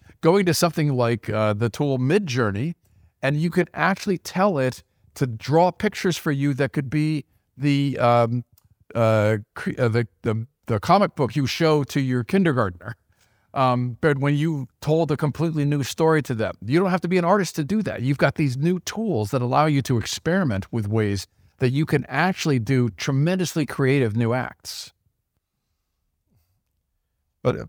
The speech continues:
Speaker 2: uh, what, what you said sounds, uh, um, compelling and I would say, uh,
Speaker 1: I hope it's inspiring.
Speaker 2: Inspiring and compelling.
Speaker 1: <laughs> It might be
Speaker 2: But I
Speaker 1: scary.
Speaker 2: think, when I think, uh,
Speaker 1: <laughs>
Speaker 2: there are eight billion people in the world that, uh, have to,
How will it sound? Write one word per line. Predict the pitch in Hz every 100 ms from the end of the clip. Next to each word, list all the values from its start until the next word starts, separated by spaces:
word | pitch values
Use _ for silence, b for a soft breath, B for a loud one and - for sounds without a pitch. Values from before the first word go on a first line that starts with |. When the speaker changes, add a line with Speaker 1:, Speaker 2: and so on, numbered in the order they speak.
| -
Speaker 2:
uh, | 127 123
what, | 127 139
what | 127 127
you | 135
said | 170 165
sounds, | - 156 143 131 -
uh, | 123 110 95 87
um, | 110 101 92 90 87 87 - _ _ _ _ _ _ _
compelling | 110 101 123 123 117 107
and | 95 92 82 80 - _
I | - 95
would | 87
say, | 104 98 90
uh, | 90 - 50 - 50 50 _ _ _ _ _ _ _ _
Speaker 1:
I | 127
hope | 156 208
it's | 202
inspiring. | 208 190 - 175 127 110 190 - _ - -
Speaker 2:
Inspiring | 123 170 160 180 180
and | 151
compelling. | 139 120 127 98 78 -
Speaker 1:
<laughs> | _
It | 175
might | 202
be | 226 -
Speaker 2:
But | 147
I |
Speaker 1:
scary. | 160 110
Speaker 2:
think, | 170 151 131
when | 127
I | 139
think, | 147 160 151
uh, | 143 131
Speaker 1:
<laughs> |
Speaker 2:
there | 131
are | 127 131 113
eight | 131 143 147 - _ _ _ _
billion | 110 139 139 135 120
people | 131 131 127 120
in | 117
the | 113
world | 113 113 107 107 104
that, | 101 92 107
uh, | 101 98
have | 92 113 -
to, | 131 120 110